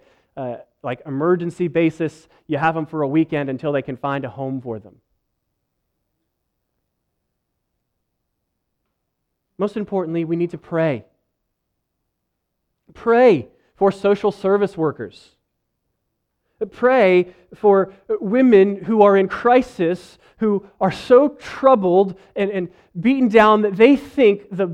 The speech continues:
best option for their lives is to kill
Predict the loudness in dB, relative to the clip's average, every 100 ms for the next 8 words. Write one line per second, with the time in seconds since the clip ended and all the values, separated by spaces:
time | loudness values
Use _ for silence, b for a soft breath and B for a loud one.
0 | -12 _ 4 4 2 -8 -20 -20 -2 -2
1 | -2 -6 -6 -2 0 2 2 2 4 4
2 | 4 2 -2 -8 b b -10 -8 -10 -10
3 | -6 2 4 4 0